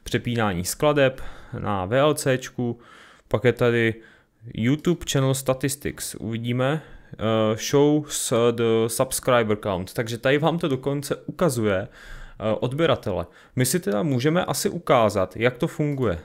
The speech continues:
Já když dám get, tak by mě to mělo hodit semka, já se teda jenom rychle přihlásím. Tak, já jsem teda přihlášený a jak můžete vidět, tak já dám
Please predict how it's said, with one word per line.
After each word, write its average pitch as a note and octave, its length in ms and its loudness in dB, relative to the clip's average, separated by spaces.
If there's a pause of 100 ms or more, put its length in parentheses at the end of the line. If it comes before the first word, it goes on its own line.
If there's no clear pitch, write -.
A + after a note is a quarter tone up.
(160)
Já G2+ 160 2
když B2+ 200 -6
dám D#3 280 0
get, G#2 480 0 (1300)
tak G#2 200 -2
by C3+ 180 0
mě D3+ 200 2
to D#3+ 400 4
mělo D3+ 340 4
hodit D3+ 300 0
semka, G2 400 0
já A2 180 6
se C3 140 -4
teda C3+ 300 -2
jenom D3+ 220 -2
rychle D3+ 260 -2
přihlásím. G#2+ 920 -2 (880)
Tak, E2 320 4 (320)
já G#2 160 0
jsem E3+ 160 -2
teda G3 140 2
přihlášený A2+ 920 0 (320)
a - 40 -2
jak A#2+ 140 0
můžete E3 320 2
vidět, D#3 480 2
tak - 260 -4
já A2+ 180 4
dám F#2+ 240 0